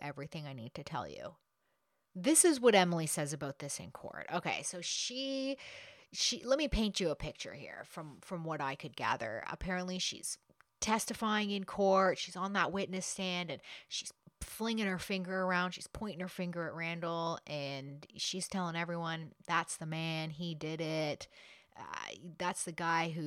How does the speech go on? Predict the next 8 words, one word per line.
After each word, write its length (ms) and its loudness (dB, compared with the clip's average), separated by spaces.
who 220 -6
shot 500 2
the 80 -2
officer." 1120 4
And 680 2
she 300 2
said 360 4
that 200 0